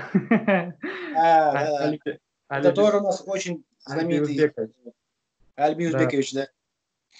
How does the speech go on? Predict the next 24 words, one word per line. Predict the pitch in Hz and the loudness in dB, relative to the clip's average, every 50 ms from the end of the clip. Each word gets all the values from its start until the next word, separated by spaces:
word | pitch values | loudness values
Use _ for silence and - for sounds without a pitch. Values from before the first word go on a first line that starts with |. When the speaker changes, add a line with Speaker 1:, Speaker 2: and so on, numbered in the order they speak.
| - 131 | -10 -4
Speaker 1:
Мы | 143 151 147 | -2 -2 -2
вместе | 139 151 156 156 151 151 - - 147 | 0 -2 -2 -2 -4 -6 -8 -8 -6
ездили | 135 135 135 147 143 139 135 131 131 127 131 127 | -6 -2 0 0 0 0 -2 -4 -4 -2 -2 -2
с | 123 123 - | -4 -4 -4
ним, | 139 135 131 123 120 | -2 -2 0 -2 -2
э, | - 113 120 120 120 117 117 117 - _ | -2 -2 0 0 0 0 -2 -4 -10 _
снимали, | - 139 139 135 131 127 123 117 110 98 - 131 131 - _ _ - - | -4 -2 0 2 2 4 4 2 2 0 -4 -8 -14 -18 _ _ -20 -18
э, | 98 - 113 110 113 110 110 - - - | -10 -6 -4 -4 -2 -4 -4 -8 -6 -2
по | 127 123 120 113 113 113 - - _ _ _ _ _ _ _ _ _ _ _ - - - _ _ _ _ | 2 4 4 4 4 2 0 -8 _ _ _ _ _ _ _ _ _ _ _ -20 -20 -20 _ _ _ _
проблемы | _ 147 147 147 147 156 143 135 123 117 | _ 2 2 4 4 4 2 2 0 -2
с | 120 | -2
землей, | 127 135 139 147 180 190 202 202 - - _ _ _ _ _ _ _ _ _ _ _ | -4 -4 0 0 2 0 0 -2 -4 -12 _ _ _ _ _ _ _ _ _ _ _
но | 139 139 135 123 117 117 127 131 _ _ _ _ | -8 -6 -4 -4 -4 -6 -8 -14 _ _ _ _
уже | 131 127 123 139 127 120 | -10 -4 -2 -2 -2 -2
с | - - | -2 0
Толи | 139 131 123 127 | 0 2 2 2
выходит, | 120 117 127 127 - - - 151 131 - - _ _ _ _ _ _ - | 0 -2 -4 0 6 6 6 6 6 2 -6 _ _ _ _ _ _ -2
начало | 131 131 131 - 135 127 123 123 | -2 0 2 2 4 4 4 4
опустынивания. | 120 - - 127 131 - 170 175 156 143 135 127 123 | 2 0 -4 -6 -4 -2 -2 0 0 0 0 0 0
Я, | 127 135 131 | 0 0 0
но | 143 143 151 | 2 2 4
я | 165 165 | 4 4
думаю, | 151 156 160 156 151 | 4 2 0 0 0
что | 151 - 151 143 143 139 | 0 0 0 0 0 -2